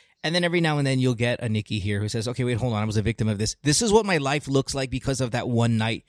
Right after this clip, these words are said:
you decided to do this. This is what ha-, has, it, this is what has happened to me in eighteen years because of that one night that you si-, decided to do this." And sometimes it's one night and sometimes it's repetitive, right? Sometimes it's monthly and sometimes it's weekly.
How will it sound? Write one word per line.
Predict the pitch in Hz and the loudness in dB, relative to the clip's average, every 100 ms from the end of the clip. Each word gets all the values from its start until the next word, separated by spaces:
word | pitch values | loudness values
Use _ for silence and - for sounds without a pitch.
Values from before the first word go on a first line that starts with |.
| _ | _
you | 135 | -2
decided | 120 113 110 107 107 | 0 0 0 -2 -2
to | 107 | -2
do | 95 101 | -2 -4
this. | 90 85 - _ _ _ _ | -6 -12 -16 _ _ _ _
This | 160 156 | -4 0
is | 190 | 2
what | 151 160 | 4 4
ha-, | 151 135 151 | 2 -2 -6
has, | - - 143 139 | -6 -4 -4 -4
it, | 160 131 - _ - | -8 -8 -12 _ -6
this | 185 185 | -2 -2
is | |
what | 180 170 | -2 -4
has | 151 | -2
happened | 165 160 165 143 | 0 2 2 0
to | 131 | 2
me | 127 | 2
in | 110 | 2
eighteen | - 139 139 135 127 113 | -2 -4 -2 -2 0 2
years | 117 117 90 - _ _ - | 2 0 -4 -12 _ _ -6
because | 127 127 120 | -4 -4 -4
of | 120 | -4
that | 113 113 | -4 -2
one | 113 113 107 | 0 0 0
night | 107 101 - | 0 -4 -10
that | 85 | -10
you | 98 | -8
si-, | - - | -6 -8
decided | 110 98 90 101 101 | -10 -10 -12 -12 -10
to | |
do | 104 | -6
this." | 127 98 - - - | -6 -8 -16 -16 -6
And | 147 | -4
sometimes | 185 247 214 | 0 0 0
it's | 196 | 0
one | 156 165 | 2 2
night | 170 180 | 0 -2
and | 139 | -2
sometimes | 147 143 135 - | -4 -2 -4 -6
it's | |
repetitive, | 131 120 - 139 107 87 | -2 4 4 2 -4 -8
right? | 85 | -12
Sometimes | 90 104 113 113 | -10 -10 -8 -8
it's | - - - | -8 -14 -10
monthly | 113 120 123 - 90 - | -2 0 0 -6 -14 -10
and | |
sometimes | - 101 98 | -10 -8 -8
it's | 107 | -8
weekly. | 113 123 110 104 98 95 | -2 -2 -2 -6 -8 -10